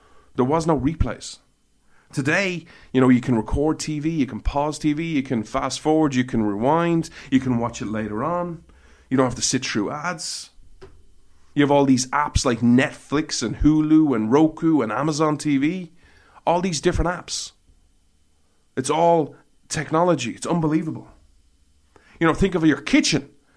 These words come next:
You know, when I was growing up, you had to wash your tea, your, your cutlery and your delf. Now most people just put 'em in a dishwasher. You know, you had fridge freezers. When I was growing up, a fridge was a fridge. You know, you'd put your milk and your, your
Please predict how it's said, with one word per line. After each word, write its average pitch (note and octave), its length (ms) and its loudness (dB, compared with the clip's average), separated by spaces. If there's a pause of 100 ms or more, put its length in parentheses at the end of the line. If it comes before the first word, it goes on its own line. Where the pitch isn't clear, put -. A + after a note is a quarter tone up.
(420)
You D#3 80 0
know, C3+ 260 0 (360)
when C#3+ 180 2
I E3+ 100 2
was E3 160 2
growing D3 320 2
up, C3+ 140 -2
you D3 140 4
had D#3 100 2
to C3+ 80 2
wash B2 420 2
your C3 80 4
tea, B2+ 300 2
your, A2+ 260 0
your A2+ 120 0
cutlery A#2 440 -2
and G#2 80 0
your G#2 120 2
delf. A2+ 420 -2 (260)
Now A#3 120 -2
most F#3 260 0
people F3+ 180 0
just E3 160 -4
put F3+ 120 2
'em F3+ 80 0
in F3 80 4
a E3 80 4
dishwasher. G3 580 -6 (1500)
You D#3 60 0
know, C3+ 180 2 (160)
you D#3+ 80 4
had B2+ 100 -2
fridge - 420 -2
freezers. F3 760 -2 (1000)
When D#3 140 2
I F3+ 40 4
was E3 100 2
growing E3 160 2
up, - 180 -4
a C#3 40 -2
fridge D#3+ 420 2
was C#3+ 160 2
a C3+ 60 2
fridge. C#3 400 0
You B2+ 80 2
know, A#2+ 80 2
you'd B2+ 260 2
put - 220 2
your C3 120 2
milk B2 360 2
and C#3 120 2
your, A#2 320 -2
your G#2 220 -2